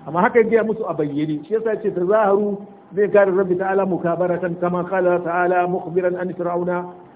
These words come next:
ma alimtu lakum min ilahin ghayri."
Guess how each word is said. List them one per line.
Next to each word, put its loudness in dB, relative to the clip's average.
ma -4
alimtu 0
lakum 2
min 4
ilahin 0
ghayri." -4